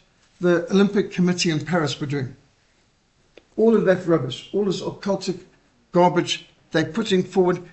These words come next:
This is not just something that is happening in the middle of Congo. This is happening in Paris. It's happening in Los Angeles. There are soothsayers. They say there are more occultists or more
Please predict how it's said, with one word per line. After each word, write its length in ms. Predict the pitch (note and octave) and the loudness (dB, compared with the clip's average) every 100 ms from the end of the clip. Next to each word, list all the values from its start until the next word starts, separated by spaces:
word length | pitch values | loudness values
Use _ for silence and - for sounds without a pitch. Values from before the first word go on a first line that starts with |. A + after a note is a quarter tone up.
| _ _ | _ _
This 220 | A3 A3+ | -2 0
is 120 | G#3 | 2
not 220 | F#3 B3 | 2 0
just 220 | B3 A#3 - | 0 -2 0
something 340 | G#3+ G#3 F#3+ | 0 0 0
that 200 | E3+ E3+ - - - | 0 -4 -12 -20 -10
is 160 | E3+ | -4
happening 300 | G#3 G#3+ G3 | -2 0 0
in 100 | F3 | 0
the 180 | E3 D#3+ - _ | 0 -4 -8 _
middle 280 | F#3 G3+ F#3 | 2 4 4
of 300 | D3 - - | 2 -2 -6
Congo. 400 | G#3+ G#3+ D3+ A#2+ | 0 2 0 -2
This 280 | A#2 A3+ G#3 | -4 -2 -2
is 140 | F3 | 0
happening 460 | F#3+ G3 F3+ E3+ E3+ | -2 -2 -4 -4 -2
in 160 | E3+ | -2
Paris. 500 | D#3 G#3 A3 - - - _ _ | -2 -2 -2 -2 -10 -16 _ _
It's 120 | F#3 F3+ | -6 -2
happening 280 | F#3+ F#3 | -2 -2
in 80 | D#3+ | -2
Los 180 | D3+ C#3+ | -2 0
Angeles. 440 | G3 G#3+ B2 - - _ _ _ _ - | 0 0 -6 -12 -16 _ _ _ _ 0
There 200 | G3 G#3 | 0 2
are 160 | F#3 | 0
soothsayers. 580 | D3+ - A#3+ - G#3+ G3+ - _ | -2 -2 -2 0 0 0 -6 _
They 140 | - G#3 | 2 4
say 220 | G3+ B3 | 4 0
there 120 | A3 | 2
are 60 | F#3 | 2
more 420 | E3+ A3 B3 A#3+ - _ _ - | 2 2 0 -2 -8 _ _ -4
occultists 680 | G#3 - G#3+ G3+ D3+ C3+ - | -2 0 0 0 -4 -6 -6
or 120 | E3+ | -4
more 380 | F3 G#3 A3 - | -2 0 -2 -4